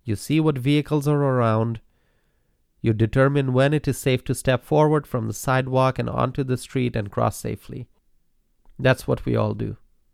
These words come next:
We pay attention to the traffic rules.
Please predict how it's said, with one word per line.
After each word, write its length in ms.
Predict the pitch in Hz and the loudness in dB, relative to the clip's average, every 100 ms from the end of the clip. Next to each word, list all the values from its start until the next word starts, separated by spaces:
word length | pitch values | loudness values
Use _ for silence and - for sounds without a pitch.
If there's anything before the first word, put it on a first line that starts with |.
| - | -2
We 160 | 120 117 | 2 2
pay 200 | 143 135 | 2 2
attention 520 | - 135 127 139 131 | 2 0 0 -4 0
to 340 | 127 117 110 - _ _ _ - | 2 2 0 -4 _ _ _ -4
the 80 | 113 | -4
traffic 480 | - 123 113 117 - | 0 0 0 -4 -8
rules. 400 | 107 - - | -8 -8 -14